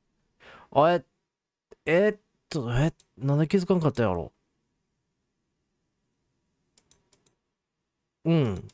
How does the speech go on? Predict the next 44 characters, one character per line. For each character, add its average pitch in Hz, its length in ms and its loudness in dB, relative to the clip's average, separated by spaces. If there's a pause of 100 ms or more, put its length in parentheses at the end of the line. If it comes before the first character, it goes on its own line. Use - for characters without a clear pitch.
(440)
途 - 140 -6
中 185 260 0
で 175 120 0
出 170 160 -4
た 123 160 2
わ 104 120 -2
け 107 120 -2
じ 98 80 -6
ゃ 95 100 -4
な 98 160 -4
い。 95 240 -8 (3500)
は 135 180 0
い。 - 80 -6 (400)
へ 147 600 2
ー。 143 60 -8 (880)
げ-、 117 220 -4 (160)
な 170 120 2
ん - 40 -6
か 117 180 -4
左 135 260 -2
下 139 120 -2
に、 135 280 -2 (1500)
こ 156 100 -4
ん 143 40 -2
な 110 100 0
ん - 20 -6
出 110 100 -8
て - 120 -8
ま 110 120 -6
す 120 140 -8
ね。 117 60 -4
ゲ 113 120 -6
ー - 20 -2
ム 113 80 -6
ア 107 40 -6
シ 117 180 -8
ス - 120 -14
タ 107 60 -8
ン - 40 -8
ト - 40 -16
さ - 100 -12
ん、 - 200 -14
協 117 160 -4
力、 117 220 -10